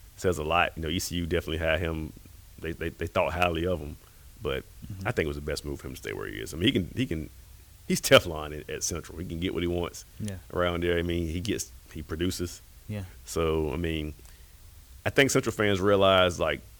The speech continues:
Speaker 1: like, he's on borrowed time there. He's a good coach. Like,
Speaker 2: Mm-hmm.
Speaker 1: eventually he'll, the right position, the right situation will pop up.
Speaker 2: Mm-hmm.
Speaker 1: So I think for another year, Central fans are, are relieved that he'll be back.
Speaker 2: Well, they should have a great squad next year, you know, returning every starter, right?
Speaker 1: Every,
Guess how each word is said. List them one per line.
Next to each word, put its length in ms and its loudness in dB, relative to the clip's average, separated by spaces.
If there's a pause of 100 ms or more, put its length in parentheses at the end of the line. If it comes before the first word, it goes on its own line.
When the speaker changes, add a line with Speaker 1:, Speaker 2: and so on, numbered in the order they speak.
(600)
Speaker 1:
like, 300 -10
he's 160 2
on 100 4
borrowed 340 2
time 280 4
there. 320 2
He's 80 0
a 60 0
good 200 0
coach. 380 -2
Like, 100 -2
Speaker 2:
Mm-hmm. 60 -4
Speaker 1:
eventually 340 0
he'll, 240 -2 (220)
the 80 -4
right 340 0
position, 440 -2
the 60 -4
right 160 0
situation 360 -2
will 80 -2
pop 260 -2
up. 160 0 (140)
Speaker 2:
Mm-hmm. 180 -6 (300)
Speaker 1:
So 120 0
I 40 6
think 240 4
for 100 4
another 200 4
year, 220 2
Central 280 -4
fans 200 -4
are, 160 -2
are 60 -2
relieved 400 -2
that 80 -2
he'll 100 -2
be 120 -4
back. 240 -4 (260)
Speaker 2:
Well, 140 -6
they 140 -6
should 160 -6
have 140 -2
a 40 -8
great 260 -2
squad 340 -2
next 220 -8
year, 220 -8
you 80 -6
know, 200 -6
returning 540 -2 (360)
every 180 0
starter, 340 4
right? 260 -2 (160)
Speaker 1:
Every, 240 4